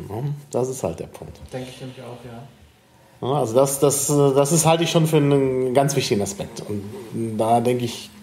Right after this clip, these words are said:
Speaker 1: können sich auch Häkel und Queer irgendwo treffen.
Speaker 2: Mhm.
Speaker 1: Also das ist, glaube ich, schon ganz wichtig.
Speaker 2: Ja, auf jeden Fall. Und ich denke, d-, da war uns halt auch der Wunsch, dass wir so ein aktuelles Thema eben nochmal aufgreifen
Speaker 1: Mhm.
Speaker 2: und die Brücke schlagen
Speaker 1: Mhm.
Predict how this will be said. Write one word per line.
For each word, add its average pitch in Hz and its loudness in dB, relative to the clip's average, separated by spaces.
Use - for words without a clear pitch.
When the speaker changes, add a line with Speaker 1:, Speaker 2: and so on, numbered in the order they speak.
Speaker 1:
können 123 4
sich 117 0
auch 110 0
Häkel 123 6
und 110 -2
Queer 120 6
irgendwo 113 4
treffen. 127 -2
Speaker 2:
Mhm. 156 -6
Speaker 1:
Also 101 0
das 107 -2
ist, - -4
glaube 107 0
ich, 104 -4
schon 110 0
ganz 101 0
wichtig. - -8
Speaker 2:
Ja, 139 0
auf 127 -2
jeden 135 -2
Fall. 135 -4
Und 120 -8
ich - -14
denke, 143 0
d-, 127 -4
da 139 -2
war 131 0
uns 131 -4
halt 135 -2
auch 143 -4
der 127 -2
Wunsch, 151 -2
dass 131 -2
wir 127 0
so 120 -4
ein 104 -6
aktuelles 135 -2
Thema 139 0
eben 127 -4
nochmal 127 -2
aufgreifen 131 0
Speaker 1:
Mhm. 139 -4
Speaker 2:
und 139 -2
die 135 -2
Brücke 151 0
schlagen 117 -2
Speaker 1:
Mhm. 117 6